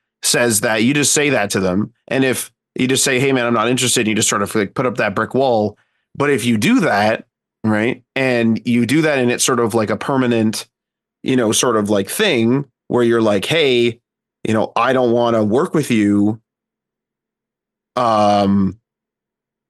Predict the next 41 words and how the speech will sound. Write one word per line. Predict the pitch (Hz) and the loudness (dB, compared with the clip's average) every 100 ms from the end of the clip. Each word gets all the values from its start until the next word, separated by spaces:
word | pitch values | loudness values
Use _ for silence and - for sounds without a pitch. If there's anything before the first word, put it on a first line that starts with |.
| _ _ _ | _ _ _
if | 156 156 - | -2 -2 -2
they're | 123 127 147 143 143 139 135 127 123 - _ _ - - | -4 0 2 4 4 4 2 2 0 -2 _ _ -6 -2
passionate | 156 185 208 185 | -2 0 0 2
enough | 165 143 | 0 0
about | 147 131 | 0 0
the | 131 | 0
idea, | 117 120 120 110 | 0 0 0 2
they'll | 113 | 0
just | 117 117 | 0 -2
work | 117 117 | -2 0
around | 110 107 101 | 0 0 0
you. | - - 123 _ _ _ _ _ _ - | -2 -4 -6 _ _ _ _ _ _ -4
So | - 139 | 0 0
it's | 127 | 0
almost | 156 147 135 | 0 0 0
like | 127 | -2
a | 113 | -2
vetting | 98 123 117 113 | 0 0 0 0
process. | 98 101 92 85 - _ _ - | 0 0 -2 -2 -6 _ _ -4
Whereas | 131 131 123 117 | 0 2 2 2
if | 123 | 0
they're | 127 123 | 0 0
so | 180 165 | 0 0
offended | 151 143 135 123 | 0 0 2 2
or | 113 | 2
whatever | 123 143 127 120 | 2 2 0 2
that | 113 | 2
you | 123 | 2
don't | 127 | 0
wanna | 120 110 | 0 2
work | 120 117 | 0 0
with | 107 | 0
them, | 104 101 95 - | 0 0 -2 -4
that | 117 107 | -4 -2
they're | 123 | -2
just | 120 | 0
gonna | 127 110 | -2 0
shut | 135 | -2
down | 123 113 | 0 0
their | 107 104 | 0 0
idea, | 104 117 147 208 254 | 0 2 2 2 0